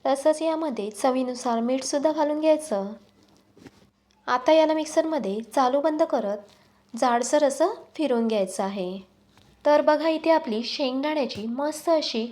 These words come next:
खमंग चटपटीत चटणी तयार झालेली आहे.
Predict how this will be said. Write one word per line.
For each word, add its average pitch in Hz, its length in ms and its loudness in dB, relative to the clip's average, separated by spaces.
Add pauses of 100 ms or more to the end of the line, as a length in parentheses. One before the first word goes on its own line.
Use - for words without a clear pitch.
(100)
खमंग 240 600 -4
चटपटीत 277 680 -2
चटणी 294 420 -4 (140)
तयार 254 320 0
झालेली 302 340 -2
आहे. 240 320 -2